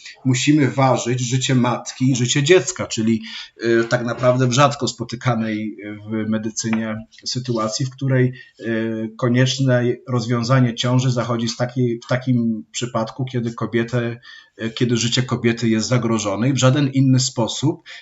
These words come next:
życia kobiety nie można uratować, mm, jak w jedynym, jak tylko poprzez rozwiązanie ciąży. Jednak to z kolei, taka sytuacja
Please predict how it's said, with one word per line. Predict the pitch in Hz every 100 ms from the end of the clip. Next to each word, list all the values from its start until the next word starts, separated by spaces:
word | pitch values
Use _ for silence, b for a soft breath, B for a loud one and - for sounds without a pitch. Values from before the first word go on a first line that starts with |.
| B
życia | 113 127 139
kobiety | 131 117 120 113 - 117 151 131
nie | 127 143
można | 175 202 123 117
uratować, | 117 113 101 104 98 117 151 - B B B _
mm, | 107 117 117 120 120 120 113 101 120
jak | 123 123 135 123 - - _ _ _ _ -
w | 123
jedynym, | 120 127 123 127 127
jak | - 123 123 127
tylko | - 139 131 131 127 127 -
poprzez | 127 - 127 123
rozwiązanie | 123 117 110 113 110 107 98
ciąży. | - 82 78 98
Jednak | 123 127 127 -
to | - 180
z | -
kolei, | - 107 95 95
taka | - 143 139
sytuacja | 127 110 - 98 90 - 127 151